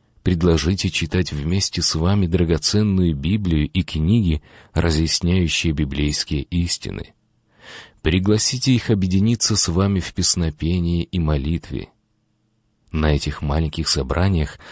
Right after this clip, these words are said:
будет присутствовать сам Христос, как Он обещал, и Его благодать тронет сердца людей. Члены церкви должны готовить себя для выполнения этой работы.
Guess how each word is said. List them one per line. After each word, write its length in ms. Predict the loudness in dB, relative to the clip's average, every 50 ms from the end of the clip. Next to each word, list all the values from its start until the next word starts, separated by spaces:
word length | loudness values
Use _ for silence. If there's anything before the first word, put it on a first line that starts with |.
| -20 -20 -6 -2
будет 340 | 2 2 2 2 2 -4 -2
присутствовать 840 | -2 0 0 2 0 0 -2 -2 -2 -2 0 0 0 0 0 0
сам 300 | -2 -2 0 -2 -2 -2
Христос, 720 | -4 -4 -4 -2 -2 -2 -4 -2 -2 -2 0 -2 -4 -6 -10 _ _ _ _ _
как 240 | -4 -4 -4 -2
Он 140 | -2 -2 -2
обещал, 640 | -2 -2 -4 -2 -2 -2 0 0 0 0 0 -2 -4 _ _ -20 -20 -20 -20 _ _ _ 2
и 80 | 2
Его 240 | 4 4 4 4 4
благодать 720 | 4 4 4 4 4 2 0 2 2 0 0 0 -4 -6 -4
тронет 480 | -4 -2 -2 0 0 0 -2 -2 -2 -2
сердца 540 | -4 -2 -2 -4 -4 -4 -4 -2 -2 -2 -4
людей. 520 | -4 -6 -8 -10 -10 -10 -12 -12 -14 -16 _ _ _ _ _ _ _ _ _ _ _ _ _ _ _ _ _ _ _ _ _ _ _ _ _ _ _ _ -20 -20 -20 -20 _
Члены 440 | _ -2 0 2 2 4 2 2 0
церкви 400 | 0 2 2 0 0 2 0 2
должны 420 | 4 4 4 4 2 2 2 2
готовить 500 | 2 2 0 0 2 0 0 0 0 0
себя 320 | 0 0 0 2 2 2 0
для 160 | 2 0 -2
выполнения 720 | -2 -2 -4 -4 -4 -4 -2 -2 -2 -2 -2 -4 -4 -6 -6
этой 260 | -6 -8 -4 -4 -4
работы. 640 | -4 -2 -4 -6 -4 -6 -8 -8 -10 -14 -18 -20